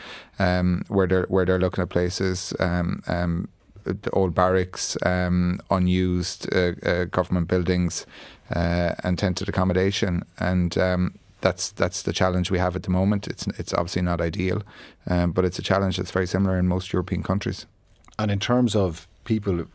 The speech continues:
Speaker 2: we, you know, we, we've seen people accommodated in, in tents before.
Speaker 1: Mm-hmm.
Speaker 2: There was, the Red Cross was talking today about needing to convert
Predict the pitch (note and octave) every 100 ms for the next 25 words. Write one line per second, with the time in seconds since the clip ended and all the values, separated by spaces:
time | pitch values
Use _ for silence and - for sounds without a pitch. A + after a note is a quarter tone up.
0 | - G2 E2+ E2+ D#2+ E2 E2+ D#2+ - F#2
1 | E2 E2+ E2+ E2 - G2+ F#2 F2+ F2 E2
2 | E2 F2+ F2 - A#2+ B2+ A#2 - G2+ -
3 | B2+ C3 B2 - - - - - - -
4 | - - - - G2 G#2 F#2+ E2+ G2 F#2
5 | G2+ F#2 A#2+ A2 - F#2 - G#2 G2+ F#2
6 | F2 G2 F#2+ E2 F2+ E2+ E2 - F2+ F2+
7 | F2+ F2 - E2+ E2 - _ - F#2 E2+
8 | G2+ F#2+ -